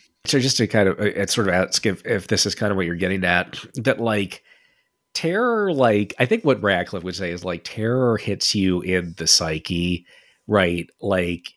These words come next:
it hits you in the imagination. It's what sends shivers down your spine.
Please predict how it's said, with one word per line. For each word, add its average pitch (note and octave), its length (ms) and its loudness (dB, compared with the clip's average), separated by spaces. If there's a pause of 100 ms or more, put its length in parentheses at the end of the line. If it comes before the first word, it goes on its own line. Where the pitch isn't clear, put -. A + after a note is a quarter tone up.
(280)
it A#2 140 2
hits A#2+ 300 2
you A2+ 120 4
in G2 80 2
the F#2 100 -2
imagination. E2+ 1160 -2
It's - 300 -2
what F#2+ 180 -4
sends F2+ 380 0
shivers G2 500 0
down F2 260 0
your E2+ 140 -4
spine. E2+ 680 -2